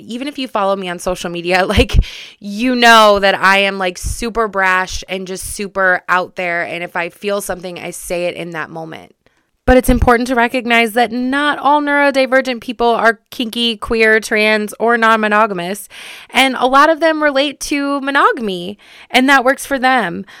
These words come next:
Uh, and the relationship between neurodivergent and sexual gender identities is really personal to that person. But it's important to recognize that these different spaces, you know, because of people's consent to touch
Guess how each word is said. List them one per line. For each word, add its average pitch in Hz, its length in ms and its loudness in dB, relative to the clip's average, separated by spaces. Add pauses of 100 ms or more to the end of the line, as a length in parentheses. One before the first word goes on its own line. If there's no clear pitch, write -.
(180)
Uh, 190 460 2
and 214 160 -2
the 214 60 0
relationship 240 640 -2
between 208 420 -4
neurodivergent 190 720 0
and 190 100 -8
sexual 190 460 -6
gender 175 300 -6
identities 180 720 -6
is 190 340 -6 (380)
really 262 280 0
personal 214 640 0
to 180 140 -10
that 165 220 -4
person. 190 680 -10 (960)
But 233 120 6
it's 226 120 2
important 233 460 4
to 233 100 2
recognize 214 640 0
that 208 320 0 (480)
these 214 720 0
different 208 480 0
spaces, 240 880 0
you 202 180 -2
know, 190 160 2
because 196 720 2
of 190 240 0
people's 185 440 0
consent 180 500 -4
to 196 120 -8
touch - 580 -4